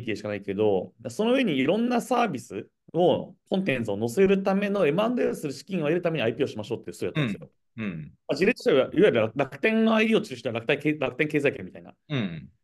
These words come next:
Speaker 1: 形で、ミクシーのアイディーをどんどん、まあ、そういう人に使うようにしていきましょうっていう提案だったんですね。
Speaker 2: うん。
Speaker 1: で、なので、比較的そのエスエヌエスのアイディーをオープンにしていくっていうのは、すごい、まあ、昔から持っていて、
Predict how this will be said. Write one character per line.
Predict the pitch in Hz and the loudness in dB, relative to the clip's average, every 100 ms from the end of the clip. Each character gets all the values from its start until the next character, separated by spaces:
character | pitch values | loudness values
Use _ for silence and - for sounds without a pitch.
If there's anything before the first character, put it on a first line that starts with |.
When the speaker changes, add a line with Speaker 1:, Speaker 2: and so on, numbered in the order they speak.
| _ _ - | _ _ -4
Speaker 1:
形 | 190 208 | -4 0
で、 | 226 165 | 2 2
ミ | 185 | 2
ク | 185 | -2
シ | 170 | -4
ー | |
の | 135 | -2
ア | 135 | -2
イ | 147 | 0
デ | |
ィ | 156 | 0
ー | 143 | 0
を | 165 135 110 | 0 0 0
ど | 160 | 0
ん | 123 | 0
ど | |
ん、 | 98 98 | -4 -2
ま | 101 | -4
あ、 | |
そ | - 131 | 0 -2
う | |
い | |
う | |
人 | 127 | -2
に | 113 - | -6 -8
使 | 131 | -4
う | |
よ | 107 | -4
う | |
に | - | -4
し | |
て | 117 | -8
い | |
き | 127 | -8
ま | |
し | 143 | 0
ょ | 226 202 | 0 0
う | |
っ | |
て | - | -4
い | |
う | 107 | -4
提 | 107 | -4
案 | 101 | -6
だ | 101 | -10
っ | _ _ | _ _
た | 95 | -14
ん | |
で | 80 | -14
す | 101 | -16
ね。 | - 123 | -14 -10
Speaker 2:
う | |
ん。 | 113 92 78 - _ _ - _ _ _ | -8 -8 -10 -16 _ _ -20 _ _ _
Speaker 1:
で、 | 202 196 214 | 0 2 4
な | |
の | 240 | 4
で、 | 151 - - | 4 2 -2
比 | |
較 | - | -2
的 | - 370 | 4 2
そ | 202 | 4
の | 202 | 2
エ | 175 | 0
ス | 175 | 0
エ | 254 | -2
ヌ | |
エ | |
ス | 202 | -2
の | 143 117 120 | -2 0 0
ア | |
イ | 135 | 0
デ | 135 | -2
ィ | 135 | 0
ー | |
を | 143 | 0
オ | 180 | 0
ー | |
プ | 110 | -4
ン | |
に | 110 | -8
し | |
て | - | -10
い | |
く | - | -12
っ | |
て | - | -8
い | 101 | -8
う | |
の | |
は、 | 110 _ _ _ _ | -8 _ _ _ _
す | - 196 | -8 0
ご | 285 | 2
い、 | |
ま | 135 | 4
あ、 | 127 | 0
昔 | 123 127 - | -2 -2 -4
か | 127 | -4
ら | |
持 | 143 | -4
っ | |
て | 151 - 92 | -6 -10 -10
い | 95 | -8
て、 | 104 101 90 | -4 -2 -4